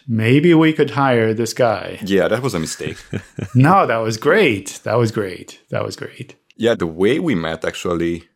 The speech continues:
Speaker 2: was you set up a chat, I think, and you were trying out things on that chat.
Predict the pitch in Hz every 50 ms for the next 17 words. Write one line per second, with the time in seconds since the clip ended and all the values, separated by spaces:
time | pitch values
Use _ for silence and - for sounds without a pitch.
0 | _ _ 82 82 82 85 82 82 82 82 80 80 80 - - - _ _ - -
1 | 90 - - - 113 110 101 98 90 90 - _ _ - - - _ _ _ 85
2 | 82 78 82 - _ _ _ _ - - - 110 104 90 - _ - - _ _
3 | _ _ _ _ _ _ _ - 82 78 - - - 95 95 - - _ _ _
4 | _ - 82 80 82 82 82 78 - _ _ - 87 87 82 85 80 78 - -
5 | 92 90 85 87 90 87 80 78 80 82 82 - - - - 87 82 87 92 82
6 | 90 87 85 78 82 - - _ - - 87 92 98 _ - -